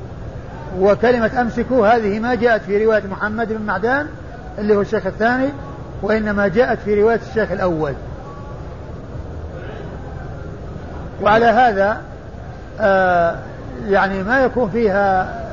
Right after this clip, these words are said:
دلالة على المقصود، لأن قوله "كلوا ما شئتم"، يعني، آه، "وأمسكوا"، يعني له الإمساك، يعني لا تدل عليه رواية محمد بن عجلان التي هي المقصود من إيراد الحديث الترجمة،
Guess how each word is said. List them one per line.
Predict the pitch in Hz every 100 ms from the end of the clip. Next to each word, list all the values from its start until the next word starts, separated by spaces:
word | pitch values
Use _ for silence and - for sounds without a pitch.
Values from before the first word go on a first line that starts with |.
| 185
دلالة | 190 226 208
على | 160 180 180 175 196
المقصود، | 180 - 208 196 - - - - - - - - -
لأن | 165 185
قوله | 185 208 214 180 -
"كلوا | 240 214 214 - - - - - - - - 180
ما | 180
شئتم"، | - 247 208 240 247 - - - - - - - - -
يعني، | 180 185 180 -
آه، | 202 190 185 180 185
"وأمسكوا"، | 180 226 220 208 208 220 233 - - - - - 170
يعني | 180 190
له | 185
الإمساك، | 214 196 196 226 226
يعني | 214 214 202 214 - - 202
لا | 247
تدل | 226 233 240
عليه | 214 214 190 190
رواية | 208 185
محمد | 147 190 185
بن |
عجلان | 180 185 170 - - - - - - - - - -
التي | 175 180 208 185
هي | 190 190 -
المقصود | 180 180 - 233
من | 196 196
إيراد | 190 208 202
الحديث | - 196 214
الترجمة، | 196 - 254 185 170